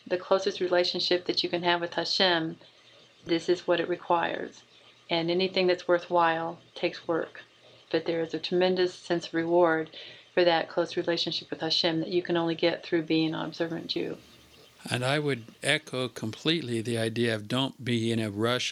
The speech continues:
Speaker 2: at all to do it. There's almost no way to know what you're really getting into. So the more you practice the lifestyle and, and get immersed in it,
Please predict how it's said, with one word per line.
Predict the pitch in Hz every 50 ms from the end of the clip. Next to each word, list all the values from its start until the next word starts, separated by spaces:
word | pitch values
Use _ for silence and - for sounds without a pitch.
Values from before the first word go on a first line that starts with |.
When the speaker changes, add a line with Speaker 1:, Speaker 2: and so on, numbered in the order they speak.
| -
Speaker 2:
at | - 117 107 117
all | 117 120 120 113 110
to | - - -
do | 113 - 139 147 147 120
it. | 107 110 - - - - - - - - - - - - - _ _ _ -
There's | - 120 117 104 -
almost | 143 151 165 160 147 127 - - -
no | 147 156 160
way | 151 143 131 131
to | - - - 117
know | 120 123 127 131 123
what | 117 117 117 - -
you're | 120 117
really | 117 127 123 120 113
getting | 104 113 117 113 110 107 110
into. | 117 123 127 - - - 104 104 104 104 - - - - - - - - _
So | - - - 131 120 117
the | 117 110
more | 107 107 120 131 139 143 143 143 143
you | 135 123 117 113 117 113 113 110 107 - _ _ _ _ _ _ _ _ -
practice | - - - 131 143 160 170 170 - - - 110 107 104 101 - - - _ _
the | - - 117
lifestyle | 117 117 117 117 113 - - 120 113 113 113 113 113 - -
and, | 123 117 117 110 110 104 - - - - - - _ -
and | - 117 113 110 104
get | - 120 131
immersed | - 120 110 110 123 151 180 185 - - - 107
in | 107 107
it, | 107 107 107